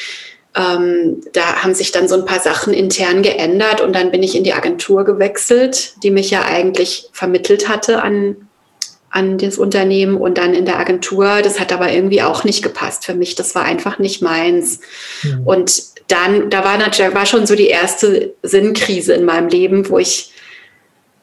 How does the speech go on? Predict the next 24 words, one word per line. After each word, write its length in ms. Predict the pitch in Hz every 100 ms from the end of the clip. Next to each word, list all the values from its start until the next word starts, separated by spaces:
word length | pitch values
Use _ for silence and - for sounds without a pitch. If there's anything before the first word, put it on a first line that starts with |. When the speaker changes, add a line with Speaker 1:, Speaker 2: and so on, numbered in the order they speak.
| _ _
Speaker 1:
so 120 | - 196
mit 160 | 190
Anfang 340 | - 190 214 202
dreißig 680 | 202 165 170 185 226 208 -
dachte, 380 | 180 175 - 208
„Ja, 260 | 175 185
war's 280 | 175 190 214
das 200 | 262 262
jetzt? 420 | 254 262 269 - -
Ähm, 680 | 196 196 190 190 185 185 - -
wie, 320 | - 196 202 -
wie 100 | 196
viele 200 | 220 202
Stunden 340 | - 190 202
arbeite 400 | 180 185 220 226
ich 180 | 233 -
eigentlich? 420 | 202 226 226 220
Was 200 | 208 -
mache 180 | - 220
ich 140 | 214
eigentlich 360 | 190 185 196 -
für 120 | 190
mich? 560 | 185 214 269 - - -
Und 460 | 190 190 190 -